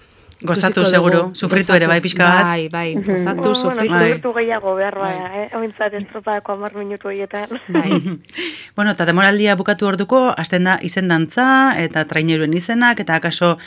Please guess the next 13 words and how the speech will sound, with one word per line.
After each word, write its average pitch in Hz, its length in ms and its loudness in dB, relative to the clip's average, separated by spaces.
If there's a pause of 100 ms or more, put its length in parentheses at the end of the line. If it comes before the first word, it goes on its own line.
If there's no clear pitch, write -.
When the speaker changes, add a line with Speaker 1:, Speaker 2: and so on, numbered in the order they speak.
(200)
Speaker 1:
ba, 160 220 2
fitxaje 175 420 -4
berriak 156 360 -2
ere 160 140 -2
bai. 240 240 2 (420)
Zuentzat, 190 520 -2
ze - 200 -2
litzake 135 480 -6
elkarrekin, 151 720 -4 (340)
eh, 147 140 -8
traineru 165 420 0
berean 143 280 0
aritzea? 139 480 -4